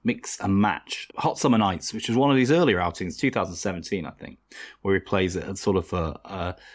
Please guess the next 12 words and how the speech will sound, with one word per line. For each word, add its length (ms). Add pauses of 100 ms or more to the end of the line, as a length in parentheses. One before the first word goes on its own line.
small-town 760
renegade 520
teenage 560
drug 280
dealer 280
who 100
has 200
to 180 (240)
escape 520 (240)
lots 200
of 80
people. 420